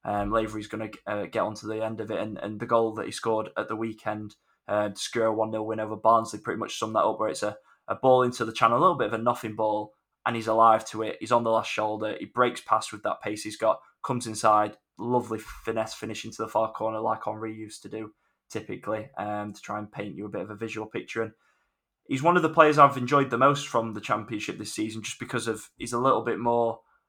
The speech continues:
old school, a little bit more unorthodox, but he's making it work in the Championship, and he's someone that,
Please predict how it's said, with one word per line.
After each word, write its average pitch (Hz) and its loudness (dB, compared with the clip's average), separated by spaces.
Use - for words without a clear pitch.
old 120 2
school, 117 -2
a - 0
little 120 4
bit 113 -2
more 113 0
unorthodox, 113 -2
but 120 2
he's 117 -10
making 123 -4
it 98 -2
work 123 2
in 123 -6
the 120 -8
Championship, 143 4
and 117 -4
he's 117 -6
someone 123 2
that, 117 2